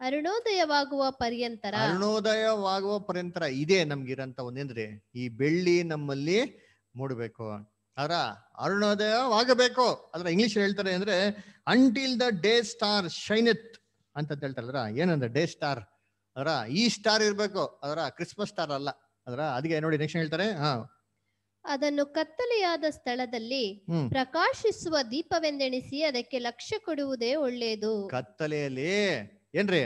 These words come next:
Speaker 2: ಪ್ರಕಾಶಿಸುವಂತ ದೀಪ ಆಗಿ ಇತ್ತು ಏನ್ ಮಾಡ್ಕೊ, ಇದಕ್ಕೆ ಏನ್ ಮಾಡ್ಕೊ, ಲಕ್ಷ್ಯ ಕೊಡೋದೇ ಒಳ್ಳೆ-, ಇದಕ್ ಫಸ್ಟ್ ನಾವ್ ಏನ್ ಮಾಡ್ಕೊ, ಇಂಪಾರ್ಟೆನ್ಸ್ ಕೊಡ್ಬೇಕು. ಅದಕ್ಕೆ ಹೇಳ್ತಲ್ಲ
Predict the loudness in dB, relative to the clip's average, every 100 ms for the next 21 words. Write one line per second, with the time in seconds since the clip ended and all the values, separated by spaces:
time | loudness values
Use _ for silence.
0 | 0 -6 -4 0 0 0 -2 -8 -8 -10
1 | -6 -8 -4 -2 -2 0 0 0 -2 -4
2 | -6 -6 -6 -6 -4 -6 -6 -4 -2 -2
3 | -2 -4 -4 -6 -8 -8 -6 0 0 -2
4 | -8 _ _ _ -6 0 4 4 4 0
5 | 2 2 2 2 4 2 2 -4 _ _
6 | _ _ -18 -10 -8 -8 -12 -14 -12 -6
7 | -2 0 0 2